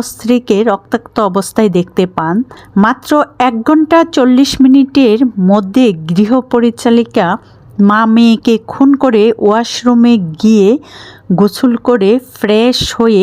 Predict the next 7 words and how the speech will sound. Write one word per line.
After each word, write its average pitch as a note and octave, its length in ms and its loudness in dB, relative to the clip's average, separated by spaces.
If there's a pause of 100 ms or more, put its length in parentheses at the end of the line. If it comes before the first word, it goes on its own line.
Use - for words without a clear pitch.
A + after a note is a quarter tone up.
নিহত G#3 420 2
নাফিসার A3+ 580 -2 (180)
স্কুল - 420 -2
ড্রেস A3+ 360 0 (220)
পরে G3 300 0 (600)
কাঁধে A#3 340 0
ব্যাগ G3 320 0